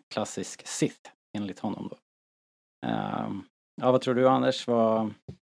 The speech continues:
vad är, vad blir hennes, eh, roll i den här serien,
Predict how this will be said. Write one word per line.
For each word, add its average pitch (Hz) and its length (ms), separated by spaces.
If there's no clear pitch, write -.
vad 107 140
är, 107 160
vad 110 180
blir 131 200
hennes, 123 380
eh, 98 300
roll 101 440
i 104 40
den 101 160
här 95 80
serien, 101 580